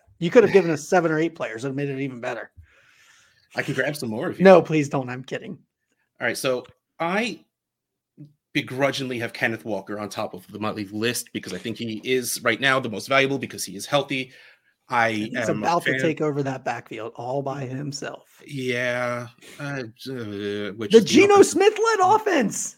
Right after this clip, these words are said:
Speaker 2: weirdly better than it should be. Um, I also have Dameon Pierce second because healthy and scoring points. I have C E H third because healthy and scoring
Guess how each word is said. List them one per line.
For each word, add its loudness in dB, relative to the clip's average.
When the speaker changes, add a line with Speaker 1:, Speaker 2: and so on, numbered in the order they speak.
Speaker 2:
weirdly 4
better -6
than -8
it -10
should -8
be. -2
Um, -2
I 6
also 4
have 0
Dameon 0
Pierce -4
second -2
because -4
healthy -6
and -6
scoring -4
points. -6
I -4
have -4
C -4
E -2
H -4
third 2
because -6
healthy -8
and -6
scoring -6